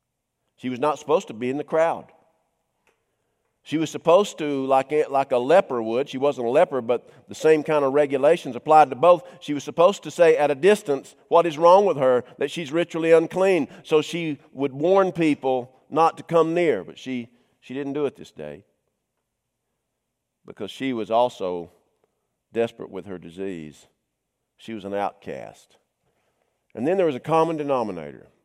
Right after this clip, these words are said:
Actually, there are several common denominators in this passage.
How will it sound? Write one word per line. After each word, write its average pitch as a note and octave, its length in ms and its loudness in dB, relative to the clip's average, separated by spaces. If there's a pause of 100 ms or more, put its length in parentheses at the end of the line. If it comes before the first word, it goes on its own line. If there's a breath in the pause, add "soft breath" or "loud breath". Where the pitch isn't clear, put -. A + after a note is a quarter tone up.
(100)
Actually, D3 320 -2
there B2+ 140 -2
are A#2 40 -10
several D3 320 -2
common A2+ 320 -4
denominators G#2 600 -6
in G#2 80 -8
this G2+ 120 -12
passage. A2+ 600 -4